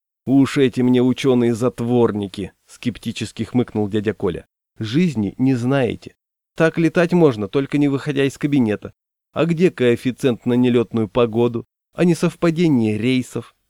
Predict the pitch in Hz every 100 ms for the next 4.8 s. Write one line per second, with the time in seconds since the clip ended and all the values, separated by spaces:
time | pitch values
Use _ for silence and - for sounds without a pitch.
0 | _ - 180 185 180 135 - 139 147 -
1 | 135 _ _ _ _ - 156 98 95 90
2 | - 120 117 127 113 95 92 _ _ _
3 | _ _ _ _ _ _ 92 104 104 127
4 | - 113 95 92 95 98 82 -